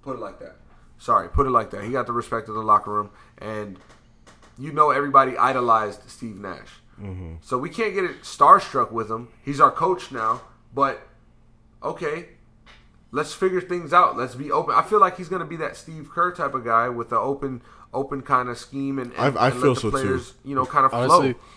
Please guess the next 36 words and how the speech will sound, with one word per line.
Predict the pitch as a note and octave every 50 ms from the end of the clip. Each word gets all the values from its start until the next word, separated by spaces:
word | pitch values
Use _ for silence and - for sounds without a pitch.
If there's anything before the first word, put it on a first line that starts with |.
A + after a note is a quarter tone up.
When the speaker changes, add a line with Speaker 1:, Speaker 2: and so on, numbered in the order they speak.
| - -
Speaker 2:
I | D#3+
mean, | F3+ G3
Speaker 3:
that's | F3+
why | F3
Speaker 2:
obviously, | G#3+ C4+ C#4+ C#4+ B3 G#3+ A#3 G#3
I, | F#3+ E3+ D#3+ D3+ - - - - - - - - _ _ - -
I | A#2+ A#2+
root | A2 G2 A#2 C#3+ D#3
for | - - - C3 C3 B2+
him. | A2+ G#2+
I | G2+ G2+
hope | A#2+ C3 A2+ A#2 -
that | A#2+ A#2+ A#2 A2 - - - _ _ - - -
he | A#2 A#2
does | A2+ G2 C3 C3+ C3+ B2 - -
end | A#2+ B2 B2 A#2+
up | B2 A#2 G#2+ F#2
being | G#2+ A#2+ A#2 A#2 A2+
one | A2+ A#2 A2+
of | A2+ G#2+ G#2
the | G#2+ G#2+ G#2 G2 F#2 - - - -
more | - G2 A2 A2+ G#2+
successful | - - G#2+ - - - B2 C#3+ C3+ - - A2 G#2
ones. | G2 G2 G2+ G#2+ A2 -
Obviously, | - G2 A#2 A2+ E2 D#2+ F2+
'cause | -
Speaker 3:
Facts. | A#2+ A#2
Speaker 2:
like | A#2+ B2
you | B2
said, | A#2+ A#2+ F#2
Steve | - - C3 B2+ B2
Nash | B2 B2+ B2+ A2+ G2
is | G2
a | F#2+
good | E2 G2+ A2+ G#2+ E2+
dude. | G2+ G2 G2+ G2+ G#2+ A#2 A2+